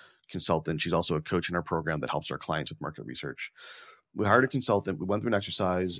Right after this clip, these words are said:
and we've kinda, like, embedded this into our culture everywhere.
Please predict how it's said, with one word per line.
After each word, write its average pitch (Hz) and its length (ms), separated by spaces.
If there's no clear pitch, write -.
and 92 180
we've 95 140
kinda, 151 240
like, 175 140
embedded 98 440
this 90 180
into 85 140
our 78 120
culture - 440
everywhere. 82 480